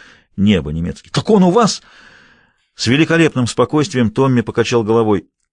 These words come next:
"Вы знаете, где он?" — не отступал немец. Томми опять покачал головой. "Понятия не имею". "Ну так, ну так!" — немец задохнулся от ярости и недоумения.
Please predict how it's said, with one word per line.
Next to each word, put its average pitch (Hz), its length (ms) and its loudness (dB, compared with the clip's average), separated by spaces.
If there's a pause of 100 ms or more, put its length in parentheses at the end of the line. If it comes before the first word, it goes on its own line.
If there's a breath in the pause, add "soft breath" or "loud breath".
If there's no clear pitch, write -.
(340)
"Вы 120 200 0
знаете, 170 580 0
где 156 260 0
он?" — 185 180 2
не 127 60 2
отступал 123 360 -2
немец. 90 420 -4 (220)
Томми 117 300 2
опять 113 260 0
покачал 95 380 -4
головой. 104 320 -2
"Понятия 107 440 -4
не 76 140 -8
имею". 65 260 -10 (800)
"Ну 151 140 2
так, - 240 0 (680 loud breath)
ну 180 220 6
так!" — 208 220 0
немец 160 320 2
задохнулся 147 540 2
от 120 100 -2
ярости 151 400 0
и 117 60 4
недоумения. 120 580 0